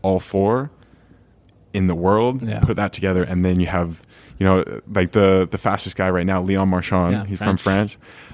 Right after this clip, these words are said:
Speaker 1: Um, he almost, he was close to the world record in the two hundred meter breaststroke, posted the s-, second or third fastest time in history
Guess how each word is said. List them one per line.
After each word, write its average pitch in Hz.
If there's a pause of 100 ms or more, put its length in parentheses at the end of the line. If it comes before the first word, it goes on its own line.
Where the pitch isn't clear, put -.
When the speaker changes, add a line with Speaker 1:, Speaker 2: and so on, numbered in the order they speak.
Speaker 1:
Um, 90 (220)
he -
almost, 110 (240)
he -
was 104
close 107
to -
the 104
world 95
record 95
in 92
the 85
two -
hundred 98
meter 90
breaststroke, 82
posted -
the 95
s-, - (220)
second 113
or 98
third 110
fastest -
time 98
in 90
history 87